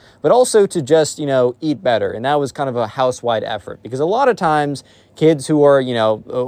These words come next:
overweight or whatever, a lot of times it's not their fault, as they're really limited to what they can choose and the foods that they eat.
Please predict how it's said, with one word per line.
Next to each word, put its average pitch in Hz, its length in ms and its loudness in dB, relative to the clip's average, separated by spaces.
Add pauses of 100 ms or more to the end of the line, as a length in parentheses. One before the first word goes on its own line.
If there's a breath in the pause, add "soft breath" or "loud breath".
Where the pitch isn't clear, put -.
overweight 120 440 2
or 117 100 2
whatever, 117 300 2
a 147 60 2
lot 247 200 2
of 214 60 0
times 175 260 -2
it's 143 100 -12
not 147 200 -4
their 127 180 2
fault, 151 340 2
as 113 240 -4
they're 120 160 0
really 117 280 -4
limited 110 480 -6
to 117 100 -10
what 107 160 -2
they 110 100 -8
can 101 160 -10
choose 107 360 -8
and 107 80 -10
the 101 60 -10
foods 104 280 -8
that 101 60 -12
they 92 120 -4
eat. - 300 -4